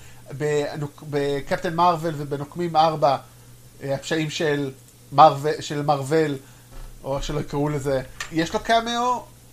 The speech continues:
יש השערות גם לגבי, אה, אחרים, אבל שני אלה ודאות.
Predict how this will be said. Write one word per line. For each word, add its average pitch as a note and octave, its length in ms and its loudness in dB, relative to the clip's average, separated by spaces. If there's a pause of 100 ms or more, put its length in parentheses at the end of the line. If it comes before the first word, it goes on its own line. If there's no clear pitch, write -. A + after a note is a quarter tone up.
יש G3 280 0
השערות F3+ 480 0
גם E3 160 -2
לגבי, E3 640 -2
אה, D#3 280 -2
אחרים, G#3 500 -6
אבל D#3 160 -4
שני F3+ 220 -6
אלה E3+ 200 -2
ודאות. F#3+ 600 -6